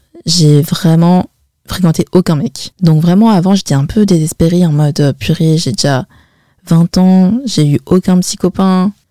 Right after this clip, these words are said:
Toutes mes copines, elles ont déjà eu des expériences et moi, j'ai même pas embrassé un mec, quoi. » Donc j'étais un peu désespérée et j'étais vraiment, euh, beaucoup, beaucoup trop à chase des mecs. J'étais vraiment là à envoyer des D M sur Instagram.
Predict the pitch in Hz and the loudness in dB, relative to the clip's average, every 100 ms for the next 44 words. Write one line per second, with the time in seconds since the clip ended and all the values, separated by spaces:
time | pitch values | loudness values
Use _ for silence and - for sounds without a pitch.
0 | _ 196 180 185 175 175 190 180 160 160 | _ -2 2 2 2 0 2 2 2 2
1 | 160 165 156 170 - - 175 175 180 180 | 0 0 -2 -4 -4 -2 0 2 2 0
2 | - - 151 147 156 - _ _ _ _ | -2 -4 -2 0 -2 -6 _ _ _ _
3 | 170 160 147 170 160 147 143 165 165 208 | 0 2 2 2 0 0 -2 0 2 2
4 | - - 180 180 - _ 170 165 160 - | 0 -2 0 0 -4 _ 2 2 2 0
5 | 180 240 226 185 190 - 170 170 196 - | 0 2 2 2 0 0 2 4 2 2
6 | 160 - 151 151 156 156 175 165 139 190 | -2 0 -2 0 2 2 4 2 0 -4
7 | - 165 175 190 180 175 175 - - 180 | -2 -2 2 2 2 0 -2 -4 0 2
8 | 180 147 139 - 160 156 - 147 139 139 | 2 0 -4 -2 0 0 0 -2 0 -2
9 | - - - - 156 143 147 151 151 151 | -6 -16 -10 -4 0 0 2 2 4 2
10 | 143 143 143 - - _ 147 147 143 143 | 2 2 0 -2 -8 _ 2 4 4 2
11 | 143 170 _ - 160 147 - 139 - 151 | 0 -2 _ -4 0 0 0 -4 -2 -2
12 | 151 156 156 | 0 2 0